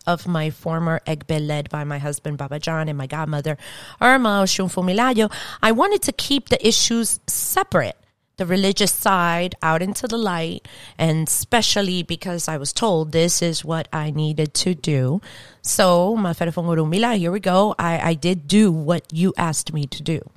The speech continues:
But I wanted to keep all the other stuff, like the personal side, wrapped really, really tightly under a non-openable lid ever. However,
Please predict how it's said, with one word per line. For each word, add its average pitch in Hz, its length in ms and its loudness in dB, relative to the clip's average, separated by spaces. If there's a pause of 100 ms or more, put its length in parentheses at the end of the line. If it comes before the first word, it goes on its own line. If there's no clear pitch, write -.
(1160)
But 170 220 -2
I 170 80 0
wanted 165 300 -2
to - 80 -10
keep 151 400 -8
all 143 100 -4
the - 220 -10
other 202 220 0
stuff, - 680 -4 (560)
like 135 200 -8
the - 60 -6
personal 185 760 2
side, 170 500 0
wrapped 156 560 -2 (160)
really, 202 480 -2
really 185 320 -2
tightly 175 760 -4 (100)
under 165 520 -4
a 165 80 -4
non-openable 175 1600 -2 (180)
lid 170 600 -2 (240)
ever. 143 480 -2 (720)
However, 185 640 -4